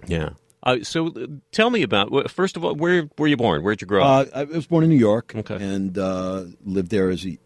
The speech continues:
Speaker 2: a youngster and then moved down to, uh, Florida with my, uh, folks. Moved there from, you know, um, it's a kind of a natural migration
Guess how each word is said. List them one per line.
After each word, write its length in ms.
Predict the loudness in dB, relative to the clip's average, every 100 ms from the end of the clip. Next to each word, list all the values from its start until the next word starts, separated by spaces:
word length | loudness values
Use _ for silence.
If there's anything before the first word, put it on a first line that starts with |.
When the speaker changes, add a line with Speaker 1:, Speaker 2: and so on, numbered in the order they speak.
| -20 -20 -8
Speaker 2:
a 120 | -6
youngster 580 | -4 -6 -6 -4 -2 -2
and 320 | -4 -6 -4
then 320 | -4 -8 -10
moved 220 | -8 -8 -6
down 240 | -6 -6
to, 360 | -10 -14 -14 -14
uh, 240 | -14 -14
Florida 500 | -16 -6 -4 -2 -4
with 280 | -6 -12 -14
my, 340 | -14 -14 -16 -18
uh, 580 | -20 -20 _ _ _ -20
folks. 500 | _ -12 -10 -16 -16 -20 _ _ _ -20 -20 _ _
Moved 300 | -8 -8 -8 _ _
there 280 | -6 -6 -6
from, 420 | -10 -12 -10 -12 -18 _ -10
you 100 | -8
know, 280 | -8 -14 _
um, 440 | -18 -18 -18 -20 -20 _ _ _ _ -10
it's 100 | -8
a 40 |
kind 220 | -6 -6
of 60 | -4
a 40 |
natural 760 | -6 -6 -8 -10 -8 -6 -8 -10
migration 720 | -12 -12 -4 -4 -2 -4 -6